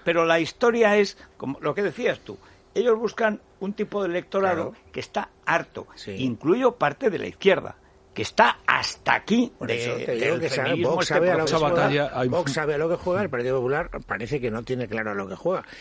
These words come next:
Speaker 2: Y además es que el Partido Popular lo tenía relativamente fácil porque la otra batalla,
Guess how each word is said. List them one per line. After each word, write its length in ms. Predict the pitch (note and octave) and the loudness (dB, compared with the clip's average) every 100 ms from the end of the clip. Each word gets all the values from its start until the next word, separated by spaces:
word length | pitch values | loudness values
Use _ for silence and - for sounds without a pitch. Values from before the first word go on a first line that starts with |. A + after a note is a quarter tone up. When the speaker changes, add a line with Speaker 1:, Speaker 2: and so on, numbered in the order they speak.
| - - - | -18 -16 -6
Speaker 2:
Y 100 | G#2+ | -4
además 320 | G2+ C3+ E3 | -2 -4 -6
es 140 | G#3 | -8
que 80 | - | -8
el 60 | B2+ | -6
Partido 260 | A#2+ C3 | -4 -2
Popular 300 | C#3+ C3+ C#3+ | -2 -2 -2
lo 100 | C#3+ | -2
tenía 240 | A2 G#2+ B2+ | -6 -6 -4
relativamente 500 | G#2+ F#2+ A2 B2+ C3+ | -6 -6 -6 -4 -4
fácil 240 | C#3+ D#3+ | -4 -6
porque 260 | C3 G2+ F#2+ | -6 -8 -6
la 140 | F2 | -4
otra 260 | A#2 C#3+ D3 | -4 -4 -4
batalla, 560 | C#3 B2+ D3 C3+ F3 | -4 -4 -2 -4 -6